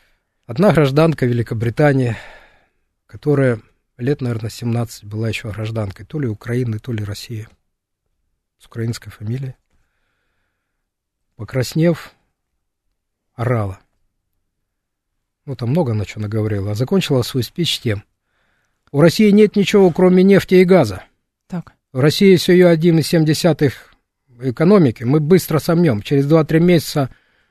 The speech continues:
Speaker 1: в Кремле
Speaker 2: Не будет.
Speaker 1: будет сидеть либеральный лидер, и Россия распадётся на много государств». Ну, я думаю, там много сидели, там и американские дипломаты были. Я говорю:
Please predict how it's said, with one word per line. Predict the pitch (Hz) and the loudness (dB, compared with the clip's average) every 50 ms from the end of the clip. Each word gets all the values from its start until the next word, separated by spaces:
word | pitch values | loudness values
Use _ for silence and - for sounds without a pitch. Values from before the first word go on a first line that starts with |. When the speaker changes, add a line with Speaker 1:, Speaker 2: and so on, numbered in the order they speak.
| _ _ _ _ _ | _ _ _ _ _
Speaker 1:
в | _ | _
Кремле | 147 151 151 156 | 2 4 4 6
Speaker 2:
Не | 160 156 | 6 6
будет. | 156 156 | 4 4
Speaker 1:
будет | 160 156 143 123 | 4 4 4 2
сидеть | - - 156 143 151 143 131 117 - - _ _ _ _ _ | 2 0 2 4 4 4 2 0 -4 -16 _ _ _ _ _
либеральный | - 131 135 131 151 143 147 139 135 131 131 127 131 | -2 -2 0 2 2 4 4 4 4 2 2 2 2
лидер, | 156 196 220 170 156 123 107 101 - _ _ _ _ _ _ _ _ | 2 2 4 4 2 2 0 -2 -10 _ _ _ _ _ _ _ _
и | - 143 | 0 2
Россия | 143 147 139 - - 170 | 2 2 2 2 2 2
распадётся | 151 139 - - 143 127 143 147 - - 139 | 2 2 0 -2 -2 0 0 0 0 0 -2
на | 127 139 | 0 0
много | 139 135 117 | 0 0 -2
государств». | 131 120 - - 139 120 117 104 - - - _ _ _ _ - - - _ _ _ | -4 -4 -4 -6 -4 -4 -4 -4 -6 -10 -20 _ _ _ _ -20 -20 -20 _ _ _
Ну, | 175 185 | 0 2
я | 190 175 | 2 4
думаю, | 170 170 165 156 | 4 4 4 4
там | 156 165 151 | 4 2 2
много | 175 220 220 160 - | 2 2 2 0 -2
сидели, | - - 123 113 120 113 104 104 | -2 -4 -4 -2 -2 -2 -2 -4
там | - 117 107 113 110 101 101 113 | -4 -4 -4 -4 -4 -4 -4 -4
и | 117 | -2
американские | 117 117 120 131 135 - 180 180 - - - 147 | 0 0 0 -2 -2 -2 -2 -4 -4 -4 -6 -6
дипломаты | 131 139 - - 131 127 127 120 110 - 117 | -6 -6 -6 -6 -4 -4 -4 -4 -6 -8 -8
были. | 110 120 123 120 120 | -6 -4 -4 -2 -2
Я | 117 120 127 | -2 -2 -2
говорю: | 127 135 131 127 123 120 104 104 | -2 -2 -2 -2 -2 -4 -6 -10